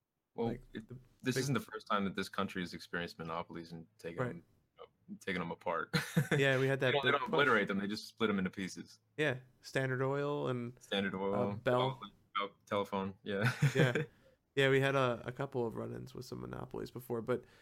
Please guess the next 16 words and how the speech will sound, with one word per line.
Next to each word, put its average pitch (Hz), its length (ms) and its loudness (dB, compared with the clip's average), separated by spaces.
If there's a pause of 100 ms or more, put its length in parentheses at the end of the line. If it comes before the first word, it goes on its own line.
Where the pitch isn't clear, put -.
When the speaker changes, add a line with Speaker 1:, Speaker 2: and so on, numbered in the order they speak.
(240)
Speaker 2:
I 151 80 4
think 170 260 4
these 160 320 0
are, 127 240 0 (220)
like, 127 300 0
these 165 180 2
are 190 60 4
monopolies 123 640 0
on 117 100 -2
a 117 60 -4
scale 123 320 -4
that 113 100 -4
we've 123 200 -2
never 120 520 -2
seen 127 340 -2
before. 101 520 -8